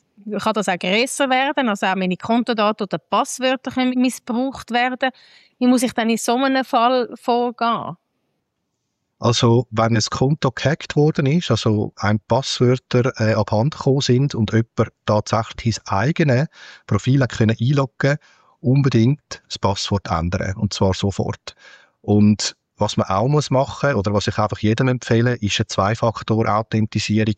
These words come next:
Speaker 2: einzurichten. Also das heisst, mit dem Google Authenticator oder, oder Microsoft Authenticator, das ist viel, viel schwieriger für einen Angreifer, um das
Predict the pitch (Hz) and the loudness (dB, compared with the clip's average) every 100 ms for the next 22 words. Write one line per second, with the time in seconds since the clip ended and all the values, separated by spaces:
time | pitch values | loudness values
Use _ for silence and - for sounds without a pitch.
0 | - 110 - 110 104 - 110 110 - - | -2 -4 -2 0 0 -2 -2 -2 -4 -20
1 | - - 92 95 95 98 92 98 - - | -20 -8 -6 -2 -2 0 -2 -2 -6 -4
2 | 101 - 98 117 123 107 104 - 101 - | -4 0 2 4 2 0 -2 -2 -4 -2
3 | 104 98 95 - - 95 92 - - 92 | -4 -2 -2 -2 -4 -4 -4 -6 -4 -2
4 | 131 - 127 - 123 117 113 110 - - | -2 -2 -6 -2 -2 0 -2 -2 -4 0
5 | 98 101 - - _ _ - 92 95 - | 0 0 -4 -6 _ _ -6 -4 -2 -4
6 | - - 104 110 104 104 107 - 101 104 | -2 2 4 2 2 2 2 2 0 2
7 | 101 92 - 101 90 - 85 90 95 90 | 0 -2 -2 2 2 0 -2 0 0 -2
8 | - - - 90 90 82 - - | -4 -8 -2 0 2 0 0 -4